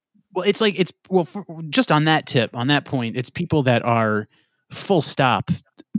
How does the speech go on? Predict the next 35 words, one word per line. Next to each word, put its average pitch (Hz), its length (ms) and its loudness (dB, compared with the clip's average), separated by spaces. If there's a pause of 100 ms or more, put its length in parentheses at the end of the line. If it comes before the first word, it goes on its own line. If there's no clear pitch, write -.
(340)
the 131 200 -4
victims 117 320 2
of 98 60 -8
propaganda 104 580 -2
that 98 100 -8
don't 104 200 -8
even 98 140 -10
fucking 98 300 -6
realize 95 380 -4
it. 104 60 -6
And 113 120 -4
I, 135 80 2
I 156 240 0
understand 139 540 -4
that, 104 160 -6 (480)
you 131 100 0
know, 85 160 -8 (340)
everybody 127 540 0
in 127 140 -4
some 117 400 -2
way, 85 420 -6
you 120 120 -2
know, 85 360 -8
uh, 98 600 0 (100)
is, 110 280 2
uh, 95 560 2 (400)
got, 120 180 -2 (180)
got, 123 260 -2
got 117 220 0
wash 110 320 2
of 110 60 -2
the 98 40 -10
brain 110 340 0
going 101 260 -2
on. 85 220 -6